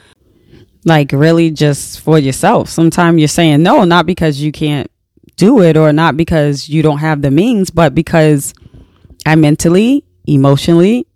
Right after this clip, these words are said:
and physically and spiritually cannot do it right now.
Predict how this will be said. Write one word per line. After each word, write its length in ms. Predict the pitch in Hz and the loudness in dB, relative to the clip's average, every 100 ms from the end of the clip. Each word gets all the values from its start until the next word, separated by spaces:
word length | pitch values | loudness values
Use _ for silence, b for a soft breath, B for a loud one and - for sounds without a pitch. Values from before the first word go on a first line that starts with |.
| _ | _
and 140 | 139 135 | -8 -4
physically 720 | 143 135 160 196 214 254 247 _ _ - | -4 -2 -2 0 0 0 -4 _ _ -6
and 140 | 135 | -4
spiritually 760 | - - 151 - 202 226 247 - _ | -2 0 0 2 0 2 0 -4 _
cannot 360 | - 170 139 113 | -2 0 0 -2
do 180 | 135 120 | -4 -4
it 100 | - | -4
right 220 | 127 - | -8 -6
now. 260 | 123 104 | -6 -6